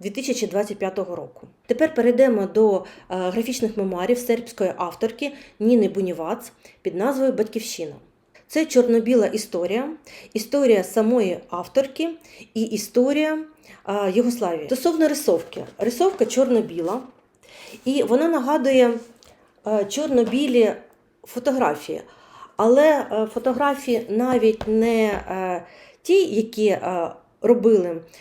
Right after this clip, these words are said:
фотоапаратами особи, а чорно-білі фотографії,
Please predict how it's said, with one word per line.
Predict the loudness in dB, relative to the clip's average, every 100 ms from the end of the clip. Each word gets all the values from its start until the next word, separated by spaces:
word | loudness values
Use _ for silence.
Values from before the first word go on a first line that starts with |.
| -12
фотоапаратами | -6 -2 0 0 0 0 -4 -8 -12 -18 _ _ _ _ _ _ -20 -10
особи, | -6 -2 -2 -2 -8 -2
а | 2 2
чорно-білі | 0 -2 -2 0 -2
фотографії, | -2 -2 -2 -4 -2 -4